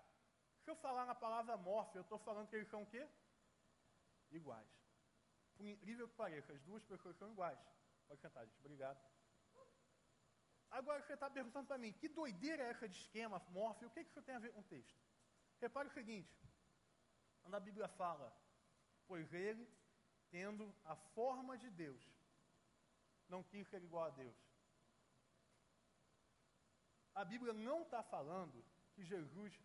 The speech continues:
fisicamente, fisicamente, olha pra mim, ele é igual a Deus. Não é isso que a Bíblia tá falando. O que a Bíblia tá falando é que o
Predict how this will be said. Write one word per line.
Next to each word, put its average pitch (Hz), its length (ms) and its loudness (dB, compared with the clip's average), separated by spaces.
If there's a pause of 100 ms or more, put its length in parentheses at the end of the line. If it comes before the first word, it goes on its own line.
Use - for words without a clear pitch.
(200)
fisicamente, 214 960 0 (1200)
fisicamente, 254 640 -4
olha 185 120 0
pra 190 120 0
mim, 151 240 -6
ele 156 140 -4
é 170 60 0
igual 165 200 0
a 170 60 4
Deus. 135 240 -6
Não 180 120 -4
é 165 40 -2
isso 180 160 -8
que - 60 -14
a 175 100 -8
Bíblia 190 180 -4
tá 185 140 -8
falando. 160 340 -8 (840)
O - 60 -20
que 180 60 0
a 170 40 0
Bíblia 202 260 -2
tá 190 140 0
falando 190 360 -2
é 180 40 -6
que 202 140 -10
o 196 60 -8